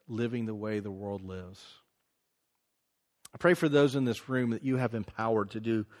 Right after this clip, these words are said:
incredible things, and yet they're scared or concerned that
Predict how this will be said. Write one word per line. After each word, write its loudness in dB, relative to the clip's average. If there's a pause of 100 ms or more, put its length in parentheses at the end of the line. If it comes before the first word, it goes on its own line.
(220)
incredible 2
things, -6
and -6
yet -6 (2000)
they're 0 (280)
scared -2
or -2
concerned -2
that -6